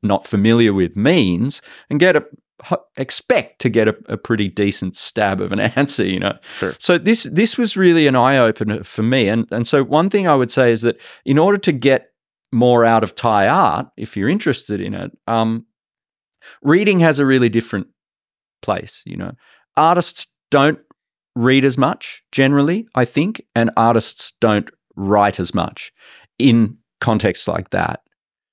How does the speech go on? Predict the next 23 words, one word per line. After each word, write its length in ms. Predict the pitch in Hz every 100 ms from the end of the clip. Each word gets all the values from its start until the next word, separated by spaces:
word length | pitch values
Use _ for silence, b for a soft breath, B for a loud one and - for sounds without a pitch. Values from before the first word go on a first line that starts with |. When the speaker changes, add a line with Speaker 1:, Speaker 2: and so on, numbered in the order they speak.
| _ _ _ _ -
Speaker 1:
They're 300 | 135 143 160
also 300 | 175 - 147
not 340 | 143 143 151
expected 760 | 139 - - 156 165 - 104 -
to 100 | 123
produce 680 | - 127 107 101 135 139 -
that 320 | 123 107 -
discourse 580 | 117 117 - 113 98 -
that 160 | - -
frames 580 | - 101 95 98 92
their 180 | - 92
work 440 | 87 87 95 101 - -
in 140 | 123
the 80 | 120
same 320 | - 135 127
way 180 | 123 110
that 200 | 101 90 -
artists 420 | 95 98 - -
are 240 | 95 95
in 100 | 95
other 200 | 92 87
places. 560 | - - 92 90 87 92
This 360 | 143 175 -